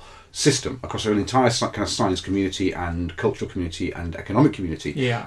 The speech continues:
Speaker 1: because of the way it works. And actually publishing is set up differently. And is
Speaker 2: Mm.
Speaker 1: that
Speaker 2: That actually, in terms of, uh, the actual Apollo project, uh, they were,
Speaker 1: Yeah,
Speaker 2: they were
Speaker 1: and,
Speaker 2: actually, it
Speaker 1: and
Speaker 2: was,
Speaker 1: then
Speaker 2: it was actually under massive criticism at the time.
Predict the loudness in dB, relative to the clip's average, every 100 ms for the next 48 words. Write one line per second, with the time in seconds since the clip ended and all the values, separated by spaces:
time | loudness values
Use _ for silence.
0 | 2 4 6 6 4 4 2 2 2 2
1 | 2 2 -4 0 2 2 0 2 2 2
2 | 2 2 -2 -6 -8 0 0 0 -6 -4
3 | 2 4 6 10 10 8 2 _ _ _
4 | _ _ 2 4 4 8 8 8 6 6
5 | 4 2 6 8 10 8 8 6 8 8
6 | 8 6 0 -2 -8 4 8 10 10 10
7 | 10 12 12 12 12 12 10 10 8 8
8 | 6 8 10 10 8 6 4 2 6 6
9 | 8 8 8 6 4 2 6 6 6 2
10 | 4 4 4 4 6 6 4